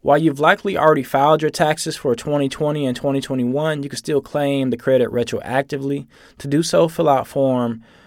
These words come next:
nine forty-one X from the I R S. Be prepared to calculate your total qualified wages and health insurance costs for each quarter. You'll subtract that amount from your deposit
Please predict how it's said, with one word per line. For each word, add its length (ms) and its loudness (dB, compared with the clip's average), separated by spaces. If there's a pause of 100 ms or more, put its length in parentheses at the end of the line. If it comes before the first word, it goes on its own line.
(300)
nine 520 2
forty-one 500 2
X 300 2
from 160 -4
the 100 -4
I 140 -2
R 200 2
S. 200 0
Be 120 -4
prepared 380 0
to 60 -4
calculate 500 -2
your 220 -2
total 400 0
qualified 580 0
wages 400 -2
and 140 -4
health 240 0
insurance 380 -4
costs 340 2
for 120 -10
each 220 -10
quarter. 440 2 (480)
You'll 200 8
subtract 600 0
that 140 0
amount 380 0
from 320 -2
your 100 0
deposit 640 0